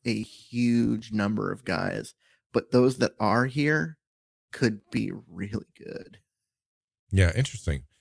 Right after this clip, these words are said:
Speaker 2: Let's talk about Seattle first. Let's set this thing up, uh, where Seattle is with their tackles. Uh, we know about the top, but where are we at overall?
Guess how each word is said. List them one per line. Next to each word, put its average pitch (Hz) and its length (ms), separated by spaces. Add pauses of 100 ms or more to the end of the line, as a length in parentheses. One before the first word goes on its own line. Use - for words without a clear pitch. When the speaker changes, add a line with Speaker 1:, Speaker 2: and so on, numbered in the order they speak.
(180)
Speaker 2:
Let's 147 180
talk 185 140
about 139 200
Seattle 95 360
first. 67 400
Let's 107 140
set 120 220
this 117 140
thing 101 220
up, 78 240 (240)
uh, 90 180
where 95 280
Seattle 90 500
is 80 420
with 85 240
their 80 220
tackles. 82 1000 (460)
Uh, 87 160
we 90 120
know 107 180
about 95 240
the 87 80
top, 98 400
but 87 60
where 98 160
are 101 40
we 90 180
at 80 280
overall? 78 460